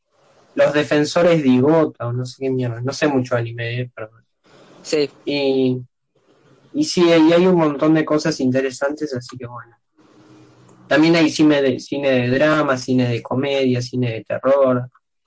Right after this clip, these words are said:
Speaker 1: cine
Speaker 2: Qué interesante.
Speaker 1: estelar, cine de acción. Sí, eh, así que bueno, es la, es una nueva plataforma de streaming.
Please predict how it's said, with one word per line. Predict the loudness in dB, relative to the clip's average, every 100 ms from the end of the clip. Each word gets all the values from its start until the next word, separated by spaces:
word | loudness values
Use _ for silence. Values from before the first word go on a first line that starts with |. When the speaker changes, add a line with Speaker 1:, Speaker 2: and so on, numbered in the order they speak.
| _ _ _ _
Speaker 1:
cine | -16 -6 -2
Speaker 2:
Qué | 0
interesante. | 0 0 0
Speaker 1:
estelar, | 2 2 0
cine | -2 -4 -2
de | -4
acción. | -6 -8 -6 -4 -4 -8 -12 _ _ _ _ _ _ _
Sí, | -2 2
eh, | 2 2 2 2 4 2 2
así | 0 2
que | 4
bueno, | 4 4
es | 4
la, | 4 2
es | 0 0
una | 0
nueva | 2 2
plataforma | 2 2 0 0 0
de |
streaming. | -2 -2 0 0 -4